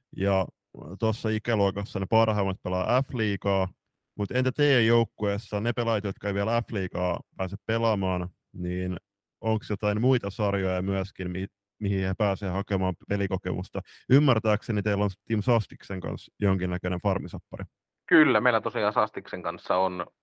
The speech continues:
Speaker 2: tai Sastishan siirtynyt Ankkojen nimen alle ihan täysin, että ovat
Speaker 1: Mm.
Speaker 2: niinku meidän seuran joukkue. Et tota, noi, sieltä pääsevät hakemaan kokemusta ja meillä on tossa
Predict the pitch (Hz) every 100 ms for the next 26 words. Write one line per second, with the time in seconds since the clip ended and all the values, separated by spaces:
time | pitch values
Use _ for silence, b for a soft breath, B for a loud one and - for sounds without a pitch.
0 | _ 117 107 101 120 - 110 117 107 120
1 | 110 104 107 104 - 113 107 - 98 101
2 | 101 101 98 107 98 95 90 104 95 98
3 | 90 95 - 95 92 - - - - 98
4 | 98 101 95 98 98 95 92 - 90 87
5 | 87 - 90 95 - - 98 95 _ _
6 | B B B B B - 92 - 87 92
7 | 95 95 98 92 95 _ _ _ _ -
8 | 151 143 135 139 131 131 127 120 127 123
9 | 120 113 120 117 107 107 - - 107 107
10 | 107 104 104 101 101 - 104 98